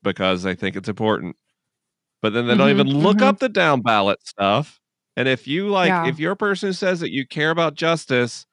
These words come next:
Speaker 1: in my mind, the most important vote I cast in the midterms was for L A County Sheriff.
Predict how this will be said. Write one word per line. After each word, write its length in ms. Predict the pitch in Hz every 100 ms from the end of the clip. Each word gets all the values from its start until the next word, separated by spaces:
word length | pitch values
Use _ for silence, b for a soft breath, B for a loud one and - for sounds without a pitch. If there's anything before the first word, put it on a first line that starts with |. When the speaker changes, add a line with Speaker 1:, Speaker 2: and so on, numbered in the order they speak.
| _ _ _ _ _ _ _ _ _ _ _ _ _ _ _ -
Speaker 1:
in 140 | 117
my 260 | 123 143 170
mind, 580 | 170 180 175 156 143 127 _ _
the 140 | - 120
most 320 | 123 131 -
important 680 | 120 - 143 156 135 143
vote 300 | 120 131 147
I 180 | 98 135
cast 760 | 135 - 160 147 123 123 - - _ _ _ _ _ _ _ _ _ _ _ -
in 140 | 127
the 80 | 135
midterms 1040 | 131 139 131 147 139 139 135 131 123 - - _ _ _ _ _
was 580 | - 120 123 131 131 123
for 280 | - 135 127 -
L 280 | 117 135 143
A 120 | 139
County 560 | 135 - 139 135 127 131
Sheriff. 920 | 120 - - 113 107 92 69 - -